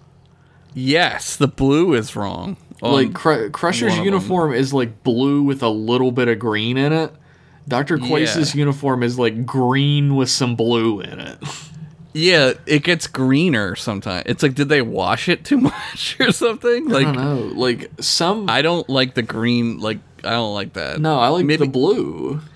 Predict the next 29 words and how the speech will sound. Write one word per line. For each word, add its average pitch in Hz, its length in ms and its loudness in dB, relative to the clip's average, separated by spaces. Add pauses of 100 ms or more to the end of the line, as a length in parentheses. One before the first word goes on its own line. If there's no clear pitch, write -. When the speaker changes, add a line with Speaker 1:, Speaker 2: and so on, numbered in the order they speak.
(440)
Speaker 1:
Is 175 160 2
it 214 80 4
an 202 160 2
optical 160 560 0
illusion 127 640 2
because 120 460 0
there's 117 220 0
more 117 360 4
of 110 120 2
it 107 120 0
on 104 160 -2
Quace, - 680 -6
maybe? 190 460 0 (460)
Speaker 2:
I 147 80 -4
don't 160 360 -2
think 139 360 0
so. 82 580 -6 (160)
I, 135 160 -8 (140)
I 131 40 -2
think 160 300 -2
it's, 147 240 2
like, 123 480 0 (640)
they 139 280 2
couldn't 131 600 -2
dye 113 280 0
it 113 240 2
to 123 140 -4
match 98 680 -4
correctly. 90 840 -4